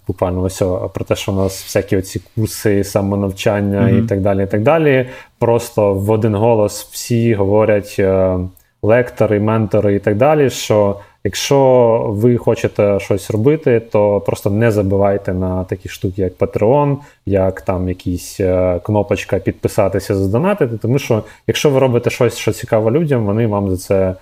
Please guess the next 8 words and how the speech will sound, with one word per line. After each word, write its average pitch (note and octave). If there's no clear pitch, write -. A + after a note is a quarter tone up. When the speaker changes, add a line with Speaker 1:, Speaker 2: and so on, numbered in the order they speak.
Speaker 1:
е, G#2
кинуть, F#2+
е, G2
якийсь G2+
донатик, B2
тому G#2
що, -
ну, F#2